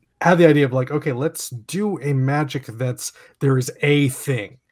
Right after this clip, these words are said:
and the thing can do, like, that, that's the stem of all the magic. So I came up with the idea of using mushrooms as the source of that.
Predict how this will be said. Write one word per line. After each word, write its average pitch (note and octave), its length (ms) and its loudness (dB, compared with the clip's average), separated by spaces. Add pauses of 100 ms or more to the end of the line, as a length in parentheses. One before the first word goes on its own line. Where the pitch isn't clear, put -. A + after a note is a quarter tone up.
(240)
and A#2+ 100 -10
the A#2 60 -10
thing C#3 520 0 (240)
can B2+ 200 -2
do, C3+ 420 -2
like, A#2+ 380 -8
that, C3 180 -8 (140)
that's C#3 520 -4 (380)
the B2+ 100 -6
stem B2+ 500 -2
of G#2+ 140 -10
all B2 160 -6
the G#2+ 60 -12
magic. A2+ 340 -10
So B2+ 140 -6
I B2 80 -2
came G3 240 -2
up F3+ 100 0
with - 80 -4
the C3+ 80 0
idea C3 320 -2
of A#2+ 240 -8
using E3 300 0
mushrooms B2 680 -4
as B2 440 -10
the A#2+ 120 -16
source - 400 -6
of A2 120 -6
that. G#2 300 -12